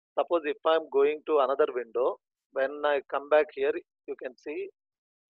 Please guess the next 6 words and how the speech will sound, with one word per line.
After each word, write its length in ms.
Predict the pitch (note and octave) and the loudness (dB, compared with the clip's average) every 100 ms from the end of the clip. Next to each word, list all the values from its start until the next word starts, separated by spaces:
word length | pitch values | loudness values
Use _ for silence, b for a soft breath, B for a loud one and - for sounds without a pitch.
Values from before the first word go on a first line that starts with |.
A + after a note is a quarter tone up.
| _ _ _ _ _ _ _ - | _ _ _ _ _ _ _ -6
sometimes, 440 | C3+ C3 D3 D3 C#3 | -6 -2 -4 -4 -4
uh, 400 | C#3+ B2+ B2+ B2 | 0 2 2 0
uh, 20 | B2 - - - - - | -2 -6 -12 -14 -16 -16
you 360 | - - C3+ | -16 -10 -6
will 160 | C#3+ C3+ | -6 -4
be, 300 | D#3 D3+ | -4 -2